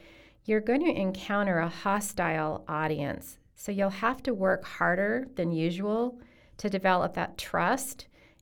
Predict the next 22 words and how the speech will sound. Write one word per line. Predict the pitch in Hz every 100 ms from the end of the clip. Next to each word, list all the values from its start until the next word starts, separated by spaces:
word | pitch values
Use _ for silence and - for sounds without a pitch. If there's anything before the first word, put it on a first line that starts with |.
| -
and | 202 185 180 180 180 190
really | 269 277
challenge | - - 202 214 214
the | 208 -
audience | 170 180 190 190 190
to | 180
show | - 185 175 170
how | 175 190 180
they | 175 190 208
may | 214 180 170
be | 160 156
wrong. | 156 165 160 151 -
And | 170 170 - - _ _ _ -
F | 214 -
Y | 170 175 165
I, |
humor | 160 240 220 -
is | 165 165
great | - 185 165 -
in | -
that | 143 -
situation. | - - - - - - -